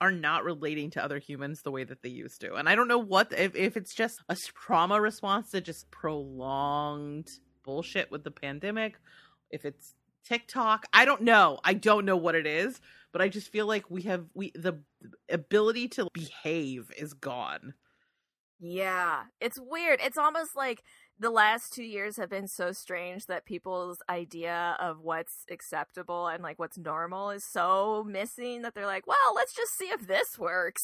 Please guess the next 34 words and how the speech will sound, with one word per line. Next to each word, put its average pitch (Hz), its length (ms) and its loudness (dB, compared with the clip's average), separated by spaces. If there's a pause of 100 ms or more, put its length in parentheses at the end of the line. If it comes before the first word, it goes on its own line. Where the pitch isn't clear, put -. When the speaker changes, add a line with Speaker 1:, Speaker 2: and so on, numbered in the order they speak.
(440)
Speaker 2:
<laughs> 311 80 6
And 302 160 6
then 269 200 6
because 254 360 0
of 226 80 -14
the 226 80 -8
environment, 208 560 0 (140)
weird 170 260 -4
shit 131 260 -10
happens. 139 580 -12 (100)
Speaker 1:
I'm 247 140 -2
really, 381 280 0
I 254 80 2
think 349 300 -6
now 185 460 0
is 185 140 -4
the 170 60 -16
time 170 220 -6
for 165 120 -12
us - 120 -12
to 160 80 -16
get 160 160 -10
serious 165 400 -6
about - 180 -6
figuring 160 280 -6
out 143 100 -4
where 156 100 -4
we're 147 100 -6
gonna 156 160 -8
build 135 280 -6
our 123 100 -4
bunker. - 360 -12 (560)
<laughs> 233 100 0 (380)
Speaker 2:
Yeah, 269 260 12